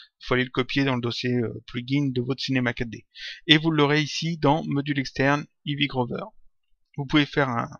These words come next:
un lien, euh, pour l'avoir sur le bureau directement. Donc, euh, ensuite, je sélectionne donc ici mon, mon cube et je vais chercher le plugin Ivy Grover. Je clique dessus. Ça m'affiche ça.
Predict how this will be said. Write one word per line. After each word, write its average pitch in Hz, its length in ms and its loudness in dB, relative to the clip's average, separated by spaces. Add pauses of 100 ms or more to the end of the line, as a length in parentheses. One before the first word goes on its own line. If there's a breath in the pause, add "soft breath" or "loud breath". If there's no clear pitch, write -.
un 123 140 0
lien, 135 400 2
euh, 113 40 -6
pour - 140 -2
l'avoir 127 240 0
sur - 160 -2
le 117 120 -2
bureau 123 280 -2
directement. 110 760 -6 (540 loud breath)
Donc, 175 340 4
euh, 170 100 4
ensuite, 175 320 0
je 165 100 2
sélectionne 180 400 0
donc 175 140 -2 (160)
ici 156 220 -4
mon, 127 220 -2
mon 117 180 -2
cube 202 280 -4 (100)
et 139 60 2
je 147 120 0
vais 175 80 6
chercher - 380 2
le 165 120 2
plugin 139 400 -2 (100)
Ivy 156 180 -4
Grover. 123 320 -6 (160)
Je - 140 -8
clique 160 200 -8
dessus. - 360 -2 (840)
Ça - 160 0
m'affiche 127 420 0
ça. 156 220 4